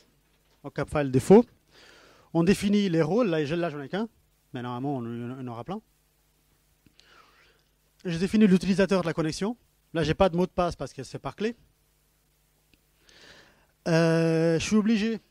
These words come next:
de définir cette variable parce qu'elle est utilisée pour toute forme, toutes sortes de valeurs par défaut. Donc, euh,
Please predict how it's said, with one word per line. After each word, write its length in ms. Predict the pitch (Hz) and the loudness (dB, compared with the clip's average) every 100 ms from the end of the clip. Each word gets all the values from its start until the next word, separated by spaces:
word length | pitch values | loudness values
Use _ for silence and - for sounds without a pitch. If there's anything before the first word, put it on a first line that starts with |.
| _ | _
de 60 | 165 | -10
définir 400 | 165 185 196 196 | -8 -4 -4 -4
cette 160 | 185 151 | -4 -2
variable 360 | 160 170 208 | -2 -2 -4
parce 160 | 190 160 | -6 -8
qu'elle 140 | 165 | -8
est 40 | 156 | -10
utilisée 440 | - 160 170 156 _ _ _ _ _ _ _ _ _ _ _ _ _ _ - | -8 -6 -6 -6 _ _ _ _ _ _ _ _ _ _ _ _ _ _ -14
pour 120 | 147 | -8
toute 160 | 131 170 | -4 0
forme, 300 | 165 151 165 | 0 0 -6
toutes 220 | - 165 | -8 -6
sortes 160 | 175 156 | -4 -6
de 60 | 139 | -2
valeurs 260 | 156 156 | 0 0
par 140 | 156 143 | -2 -4
défaut. 340 | 143 151 151 _ _ _ _ _ _ _ _ _ _ - | -6 -8 -12 _ _ _ _ _ _ _ _ _ _ -12
Donc, 360 | 131 139 - | -8 -8 -8
euh, 1000 | 135 131 127 120 120 113 110 - 123 117 | -8 -6 -6 -6 -6 -10 -12 -16 -20 -20